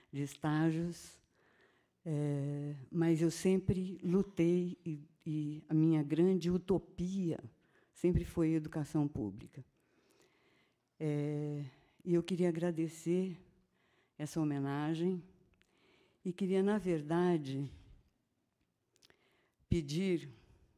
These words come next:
a todos nós e pedir que cada um de nós pudesse ser um propagador disso, que nós pudéssemos transformar essa homenagem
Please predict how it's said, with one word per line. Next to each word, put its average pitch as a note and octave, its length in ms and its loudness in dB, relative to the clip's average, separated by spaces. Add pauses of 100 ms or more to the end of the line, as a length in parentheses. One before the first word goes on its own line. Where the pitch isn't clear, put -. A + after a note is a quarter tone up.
(120)
a - 80 -12
todos D3+ 400 -4
nós D#3 680 -2
e E3 80 -10
pedir D3+ 320 -4
que D3 60 -20
cada D3 260 -6
um D3+ 140 0
de D3+ 100 -2
nós C#3 320 -4
pudesse D3 480 -10
ser - 380 -12 (920)
um D#3 60 -2
propagador D3 800 0
disso, D3+ 640 -6 (840)
que F#3 80 0
nós F3+ 200 2
pudéssemos F3 580 -2
transformar C#3 800 -4 (680)
essa D#3+ 200 -4
homenagem D3 920 -2